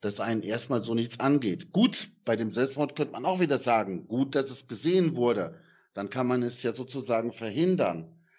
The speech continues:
Aber die Perversität im Voyeurismus wird spätestens dann noch mal ganz deutlich,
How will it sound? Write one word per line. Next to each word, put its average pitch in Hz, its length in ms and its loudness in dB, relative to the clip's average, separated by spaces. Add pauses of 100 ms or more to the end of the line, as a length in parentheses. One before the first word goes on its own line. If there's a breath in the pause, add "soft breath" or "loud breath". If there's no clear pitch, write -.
(280 soft breath)
Aber 247 440 2
die 175 140 -6
Perversität 151 1200 -4 (460)
im 139 200 -2
Voyeurismus 135 920 0
wird 120 260 -6
spätestens 135 640 -6
dann 160 180 2
noch 214 180 -6
mal 143 180 0 (120)
ganz 147 420 2
deutlich, 90 600 -6